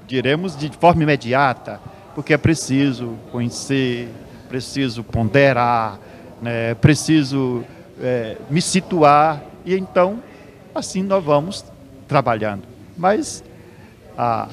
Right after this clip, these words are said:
expectativa é de uma grande cidade, aí vem a pa-, questão da importância da pastoral urbana,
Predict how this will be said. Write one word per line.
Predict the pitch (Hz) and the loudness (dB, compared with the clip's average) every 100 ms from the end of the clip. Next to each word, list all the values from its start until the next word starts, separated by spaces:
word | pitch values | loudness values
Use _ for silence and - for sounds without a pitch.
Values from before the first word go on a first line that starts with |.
| - - | -18 -20
expectativa | - 160 - 165 - 180 | -4 -4 0 -2 0 -2
é | |
de | 190 | 0
uma | 160 143 | 2 2
grande | 123 151 139 | 2 0 0
cidade, | - 220 175 170 151 123 | -10 2 4 4 2 -2
aí | 123 | -4
vem | 120 | -4
a | 120 | -6
pa-, | 120 113 | -6 -8
questão | 131 113 127 | -8 -8 -8
da | 117 117 107 95 - | -2 -2 -2 -6 -8
importância | - 117 - 143 127 | -6 -2 2 0 0
da | 123 | -2
pastoral | 127 - 117 117 | -2 -2 0 0
urbana, | 107 - 123 135 127 113 107 | -2 -2 0 2 0 -2 -6